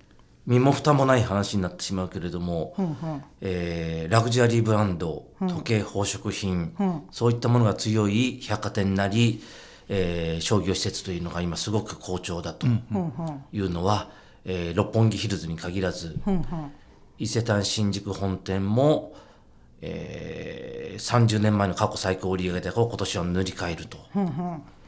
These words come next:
Speaker 1: えー、さっき発表されたけれども、
Speaker 2: うん。
Speaker 1: えー、銀座シックス
Speaker 2: ジーシックス。うん。
Speaker 3: 日本唯一の高級モールですね。
Speaker 1: うん。
Speaker 3: 高級ブランドを集積した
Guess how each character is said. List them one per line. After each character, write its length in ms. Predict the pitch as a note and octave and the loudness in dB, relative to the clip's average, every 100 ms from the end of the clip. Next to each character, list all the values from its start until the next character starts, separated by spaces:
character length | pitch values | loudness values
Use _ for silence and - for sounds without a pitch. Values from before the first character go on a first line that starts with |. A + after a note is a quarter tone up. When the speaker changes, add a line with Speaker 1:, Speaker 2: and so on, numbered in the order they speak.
| - - - - - | -20 -20 -20 -20 -14
Speaker 1:
え 240 | F#2+ F#2 F#2 | -12 -10 -8
ー、 20 | |
さ 140 | A#2 | -4
っ 60 | A#2 | -2
き 120 | A2 | -2
発 260 | F#2 - G2+ | -6 -4 -4
表 100 | F2 | -4
さ 100 | F2 | -6
れ 80 | - | -6
た 100 | F2+ | -6
け 100 | F2 | -6
れ 100 | E2 | -6
ど 100 | F2+ | 0
も、 340 | B2 B2 - - G3 | 0 0 -6 -6 -2
Speaker 2:
う 40 | |
ん。 160 | G3 D#3+ | -2 -4
Speaker 1:
え 60 | |
ー、 40 | F2+ | -4
銀 220 | G#2+ C3+ | 2 4
座 100 | D3 | 6
シ 160 | - F3 | 4 2
ッ 40 | |
ク 60 | E3+ | -2
ス 100 | G#3+ | -2
Speaker 2:
ジ 60 | |
ー 60 | E3 | -4
シ 160 | - D#3 | -10 -12
ッ 40 | |
ク 20 | |
ス。 0 | - - | -12 -2
う 60 | |
ん。 260 | G3 E3+ - A#2+ | -2 -2 -6 -2
Speaker 3:
日 80 | A2 | 4
本 380 | C3 C3+ A2+ G#2 | 8 8 6 4
唯 180 | B2+ | 4
一 180 | B2+ - | 4 2
の 180 | A#2 F#2+ | -2 -4
高 280 | - B2 A#2 | -4 -2 -2
級 380 | - A#2 A2 A2 | -4 -2 -2 -2
モ 240 | A2+ A#2 A2+ | 2 6 6
ー 40 | |
ル 80 | F#2 | 4
で 80 | - | -2
す 80 | C#3 | -4
ね。 220 | D#3+ - - | -4 -6 -2
Speaker 1:
う 80 | A2 | 2
ん。 80 | G2 | 4
Speaker 3:
高 140 | A#2 | 4
級 140 | A#2 | 4
ブ 120 | A2+ A#2+ | 4 6
ラ 80 | |
ン 80 | A#2 | 6
ド 80 | G2+ | 4
を 40 | |
集 180 | F2+ A2+ | -2 -2
積 200 | A#2 A2+ | -2 -2
し 80 | - | -2
た 220 | G#2+ G2 | -2 -4